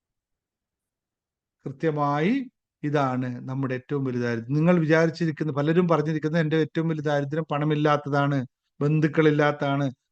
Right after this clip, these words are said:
ഭർത്താവ് മരിച്ചുപോയതാണ്, ഭാര്യയില്ലാത്തതാണ്, കു-, മക്കൾ എന്റെ കൂടെ ഇല്ലാത്തതാണ്", ഇതൊക്കെയാണ് പറഞ്ഞത്. ഇതൊക്കെ ആണെങ്കിലും നിങ്ങൾ അനുഭവിക്കുന്നത് എന്താണ്?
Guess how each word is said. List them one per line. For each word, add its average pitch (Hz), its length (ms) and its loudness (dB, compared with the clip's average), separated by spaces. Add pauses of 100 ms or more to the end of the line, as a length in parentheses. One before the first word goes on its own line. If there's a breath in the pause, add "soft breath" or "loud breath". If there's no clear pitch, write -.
ഭർത്താവ് 147 460 4
മരിച്ചുപോയതാണ്, 143 840 0 (320)
ഭാര്യയില്ലാത്തതാണ്, 143 1120 2
കു-, - 400 -6
മക്കൾ 156 480 2
എന്റെ 147 220 2
കൂടെ 143 260 -2
ഇല്ലാത്തതാണ്", 139 800 -4 (520)
ഇതൊക്കെയാണ് 156 540 2
പറഞ്ഞത്. 131 240 -4
ഇതൊക്കെ 170 540 4 (260 loud breath)
ആണെങ്കിലും 160 800 2 (200)
നിങ്ങൾ 151 240 -2
അനുഭവിക്കുന്നത് 160 800 0
എന്താണ്? 143 460 0